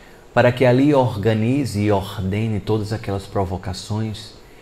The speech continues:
de cunho muitas vezes espiritual, de cunho muitas vezes espiritual, aquelas provocações que querem roubar a sua paz. E aqui então eu pergunto, a quem pertence a sua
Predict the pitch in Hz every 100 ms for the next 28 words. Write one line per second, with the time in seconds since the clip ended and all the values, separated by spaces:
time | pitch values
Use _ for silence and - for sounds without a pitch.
0 | - - 110 123 135 151 143 135 131 104
1 | 113 120 110 117 117 - 113 113 113 90
2 | 80 78 80 85 - - - - - -
3 | - - - - - - - - - 123
4 | 123 104 101 101 101 101 90 92 85 92
5 | - - 87 - 87 90 90 87 - -
6 | - - - - 101 - 113 107 - 107
7 | 101 95 107 - 113 113 117 - 127 131
8 | 131 123 156 156 107 101 107 113 113 95
9 | 92 - 90 - - - 71 73 - -
10 | - - - - - - - - 101 101
11 | 101 - 117 127 113 110 123 120 120 120
12 | 120 101 92 90 87 - 101 - - -
13 | 107 117 - 127 131 151 147 139 127 98
14 | 110 110 120 120 - 117 - - 117 123
15 | 127